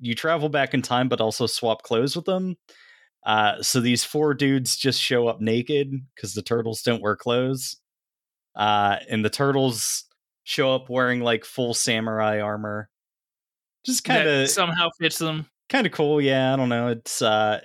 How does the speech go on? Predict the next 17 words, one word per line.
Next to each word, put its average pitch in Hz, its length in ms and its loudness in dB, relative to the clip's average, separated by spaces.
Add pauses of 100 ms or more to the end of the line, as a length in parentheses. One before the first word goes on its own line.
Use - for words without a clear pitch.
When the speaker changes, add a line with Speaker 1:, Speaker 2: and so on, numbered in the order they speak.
Speaker 1:
it's 123 180 -2
a 135 60 2
way 147 200 2
to 143 80 0
hide 123 380 0
the 107 400 0
horrible 110 580 0
looking, 104 600 -4 (680)
uh, 98 400 4
fucking 101 760 -4 (100)
turtle 139 360 0
suits, - 760 -4
so - 200 -6
that's 95 240 -2
Speaker 2:
That 147 80 0
Speaker 1:
fine. 90 100 2
Speaker 2:
they, 156 260 2